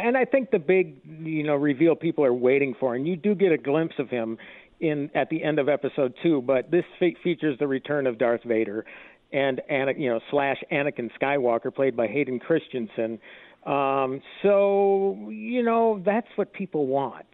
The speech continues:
So I'm just hoping that once we get a full-fledged introduction,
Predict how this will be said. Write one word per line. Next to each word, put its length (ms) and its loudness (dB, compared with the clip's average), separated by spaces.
So 240 4
I'm 220 -4
just 160 -2
hoping 500 -2
that 180 0
once 380 -4
we 300 -2
get 120 4
a 80 2
full-fledged 720 0
introduction, 960 -4